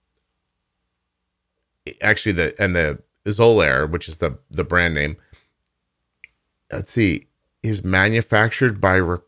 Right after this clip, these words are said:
recombinant D N A technology in a Chinese hamster ovary cell. In a Chinese hamster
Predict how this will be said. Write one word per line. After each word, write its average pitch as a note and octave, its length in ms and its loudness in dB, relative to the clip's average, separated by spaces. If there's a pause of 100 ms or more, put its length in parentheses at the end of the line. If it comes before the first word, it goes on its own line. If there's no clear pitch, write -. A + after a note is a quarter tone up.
(500)
recombinant A2 680 -2
D G#2 140 -2
N G2+ 80 2
A G2+ 120 4
technology G2 720 0
in - 160 -6
a E2+ 80 0
Chinese G#2 960 0
hamster F#2 800 0
ovary D#2+ 500 2
cell. - 540 -4 (540)
In F2 100 -2
a D#2 60 -6
Chinese G#2+ 520 0
hamster F#2 720 2